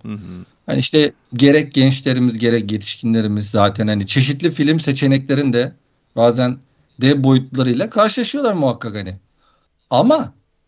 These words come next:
Speaker 2: hani hep aynı amaca hizmet eden filmler.
Speaker 1: Evet.
Speaker 2: Şimdi hani orada görüyoruz mesela hani vay anasını hani böyle, böyle boyut mu olur ya?
Speaker 1: <laughs>
Speaker 2: Hani ama yani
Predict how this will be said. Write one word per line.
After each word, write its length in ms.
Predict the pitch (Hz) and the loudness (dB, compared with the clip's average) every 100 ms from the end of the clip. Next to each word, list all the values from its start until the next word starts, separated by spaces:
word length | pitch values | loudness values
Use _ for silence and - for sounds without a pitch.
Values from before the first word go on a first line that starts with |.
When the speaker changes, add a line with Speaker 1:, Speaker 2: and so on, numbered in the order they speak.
| _ - | _ -12
Speaker 2:
hani 400 | 135 143 139 135 _ _ | -8 -6 -6 -10 _ _
hep 340 | - - 214 - | -16 -6 -6 -2
aynı 400 | 175 214 294 285 | 0 2 2 0
amaca 340 | 233 185 156 143 | 2 0 0 0
hizmet 380 | 131 123 120 | 0 0 -2
eden 240 | 120 113 110 | -2 -4 -4
filmler. 640 | 117 104 101 98 98 - _ _ _ - | -4 -6 -4 -6 -8 -12 _ _ _ -12
Speaker 1:
Evet. 220 | 113 95 - | -12 -12 -16
Speaker 2:
Şimdi 260 | - 135 139 | -4 2 4
hani 240 | 147 147 - _ - | 4 0 -10 _ 2
orada 280 | 160 160 | 2 4
görüyoruz 540 | 160 160 160 156 147 127 | 2 4 6 4 4 0
mesela 380 | 120 110 98 104 | -4 -6 -4 -4
hani 220 | 104 101 | -4 2
vay 200 | 156 160 | 2 4
anasını 320 | 143 131 123 | 0 0 -2
hani 160 | 117 110 | -2 -2
böyle, 320 | 117 113 101 _ _ _ _ - | -2 -2 -6 _ _ _ _ 0
böyle 340 | 120 127 107 | 4 4 4
boyut 320 | 117 156 175 | 4 4 2
mu 120 | 190 | 0
olur 200 | 139 107 | 0 0
ya? 260 | 98 95 104 - | -8 -12 -14 -16
Speaker 1:
<laughs> 40 | - - - _ _ _ | -18 -20 -20 _ _ _
Speaker 2:
Hani 160 | 117 113 | -12 -8
ama 420 | 156 240 311 135 _ - - _ - _ _ _ - | -4 -2 -2 -4 _ -20 -20 _ -20 _ _ _ -6
yani 360 | 127 135 135 | -2 -2 -4